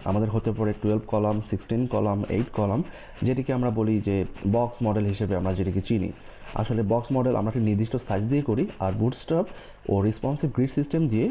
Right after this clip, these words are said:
আমাদেরকে খুব সহজেই বক্স মডেল তৈরি করতে দেয়। এরপর অনেকগুলো প্রিডিফাইন্ড সিএসএস স্টাইল রয়েছে, যেগুলো দিয়ে আমরা খুব সহজেই শুধুমাত্র ক্লাস নেমগুলোকে অ্যাপ্লাই করার মাধ্যমেই আমরা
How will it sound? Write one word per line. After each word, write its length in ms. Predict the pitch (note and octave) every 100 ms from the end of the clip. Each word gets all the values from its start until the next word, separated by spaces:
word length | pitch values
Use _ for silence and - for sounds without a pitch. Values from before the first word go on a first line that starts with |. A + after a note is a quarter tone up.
| -
আমাদেরকে 340 | G#2 G2+ G#2+
খুব 180 | A2+ C#3+ -
সহজেই 320 | C#3 C#3+ D3+
বক্স 300 | B2 A2+ -
মডেল 200 | A#2 A2+
তৈরি 220 | C3 G#2
করতে 220 | F2+ F2 -
দেয়। 180 | F2 C2 - - - - - - - - - -
এরপর 380 | - G3+ A#2 A2 G3+ -
অনেকগুলো 500 | - F#3+ D#3 B2+ - - -
প্রিডিফাইন্ড 520 | D3 E3 D#3+ D#3+ G#3+ - -
সিএসএস 420 | C3 B2 - A2+
স্টাইল 200 | - G2+
রয়েছে, 320 | G2 F#2+ - - -
যেগুলো 300 | G#2 B2+ C3+
দিয়ে 260 | C3+ A2+ A3+
আমরা 180 | - A2+
খুব 160 | B2 -
সহজেই 320 | C3+ B2+ C#3+
শুধুমাত্র 420 | A#2 A2 G#2 -
ক্লাস 240 | - G#2+ -
নেমগুলোকে 360 | A2 A2+ A2+ A#2
অ্যাপ্লাই 260 | G2 A2
করার 180 | G#2+ A#2
মাধ্যমেই 440 | A#2 B2+ C3 A2 A3 - - -
আমরা 300 | - G2+ A#2